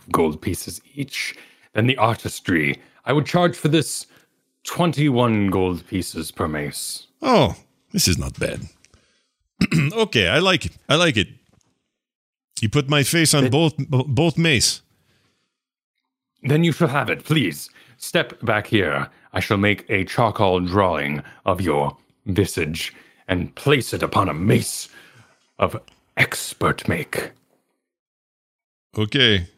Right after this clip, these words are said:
Speaker 2: and I'll do that.
Speaker 1: Cool. So you were going to purchase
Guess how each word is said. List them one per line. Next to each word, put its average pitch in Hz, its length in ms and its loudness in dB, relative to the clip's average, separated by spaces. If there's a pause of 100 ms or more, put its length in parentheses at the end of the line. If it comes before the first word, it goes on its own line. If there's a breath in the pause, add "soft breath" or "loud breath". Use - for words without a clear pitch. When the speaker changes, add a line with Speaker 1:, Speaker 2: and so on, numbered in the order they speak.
(260)
Speaker 2:
and 85 100 -4
I'll 82 80 -4
do 80 160 -4
that. 73 180 -6 (1120)
Speaker 1:
Cool. - 220 4
So 139 120 0
you 151 120 4
were 151 60 4
going 147 240 2
to 151 60 2
purchase 143 680 0